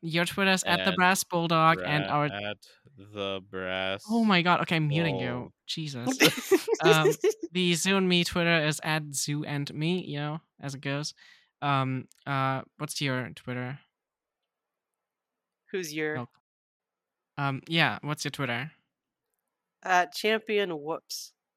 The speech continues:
Speaker 1: Thank you. Thank you. You do good art sometimes.
Speaker 3: Uh,
Speaker 1: Um,
Speaker 3: sometimes. That's,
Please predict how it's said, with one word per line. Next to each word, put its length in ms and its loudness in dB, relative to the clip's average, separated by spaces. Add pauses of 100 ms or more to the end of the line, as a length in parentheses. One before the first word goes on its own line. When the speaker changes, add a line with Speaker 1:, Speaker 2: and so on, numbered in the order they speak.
(300)
Speaker 1:
Thank 320 -2
you. 240 -6 (200)
Thank 320 -6
you. 80 -10
You 140 -4
do 140 -4
good 160 -4
art 360 -2
sometimes. 600 -8 (440)
Speaker 3:
Uh, 160 -4
Speaker 1:
Um, 120 -10
Speaker 3:
sometimes. 680 -2
That's, 320 -10